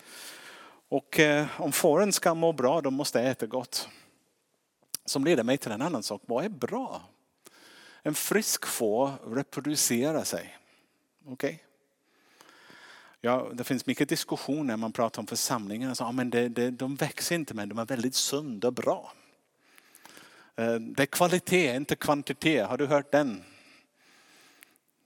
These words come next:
Jag brukar säga kvantitet är viktigt, inte bara kvalitet när man är stor. Men det, det är inte så.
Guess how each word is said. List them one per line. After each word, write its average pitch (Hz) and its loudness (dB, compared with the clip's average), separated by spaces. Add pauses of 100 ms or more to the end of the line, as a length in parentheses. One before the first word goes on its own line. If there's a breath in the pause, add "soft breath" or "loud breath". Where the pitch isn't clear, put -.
(140)
Jag 110 -8
brukar 127 -4
säga 110 -4
kvantitet 107 -4
är 98 -6
viktigt, 98 -10
inte 107 -6
bara 104 -6
kvalitet 113 -8 (880 loud breath)
när 104 -14
man 110 -8
är 110 -8
stor. 113 -10 (880 loud breath)
Men 170 4
det, 208 2
det 202 6
är 202 4
inte 247 4
så. 113 0